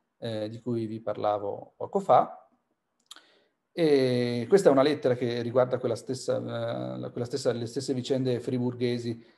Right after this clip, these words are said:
dell'inizio del Quattrocento, eh, ed è una lettera in cui un orologiaio svizzero,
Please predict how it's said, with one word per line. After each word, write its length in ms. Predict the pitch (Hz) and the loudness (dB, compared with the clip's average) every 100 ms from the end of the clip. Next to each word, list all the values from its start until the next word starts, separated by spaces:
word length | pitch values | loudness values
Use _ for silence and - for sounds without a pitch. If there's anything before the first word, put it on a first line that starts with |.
| _ | _
dell'inizio 460 | - 120 117 120 120 | -8 -4 -2 -2 -2
del 100 | 113 | -2
Quattrocento, 840 | - - 127 131 110 110 113 110 _ _ _ | -4 -4 -4 0 0 -2 -6 -6 _ _ _
eh, 320 | - 117 113 | -4 -2 0
ed 100 | 117 | 2
è 40 | 127 | 2
una 140 | 127 | 4
lettera 280 | 127 127 120 | 2 2 0
in 60 | |
cui 340 | 117 123 120 120 | 0 -2 -2 -2
un 200 | - 123 | -4 -2
orologiaio 600 | 123 123 120 120 131 127 | 0 0 0 4 4 4
svizzero, 640 | 110 123 131 - 101 104 | -2 -6 -8 -6 -6 -6